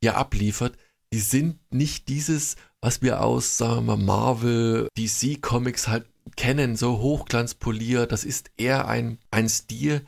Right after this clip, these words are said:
der für mich auf der einen Seite immer so gewirkt hat, als wäre er eigentlich als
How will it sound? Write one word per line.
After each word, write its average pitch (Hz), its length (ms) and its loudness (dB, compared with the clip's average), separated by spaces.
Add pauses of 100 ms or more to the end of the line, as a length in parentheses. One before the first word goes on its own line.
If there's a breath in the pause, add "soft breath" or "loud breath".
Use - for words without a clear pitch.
(140 loud breath)
der 113 120 2
für 117 100 2
mich 147 240 0
auf 127 80 -4
der - 160 2
einen 123 240 4
Seite 120 260 2
immer 117 200 -2
so 117 120 -4
gewirkt 113 480 -2
hat, 135 120 -4
als 107 200 -6
wäre 120 240 0
er - 320 -6
eigentlich 131 640 -2
als 113 320 -2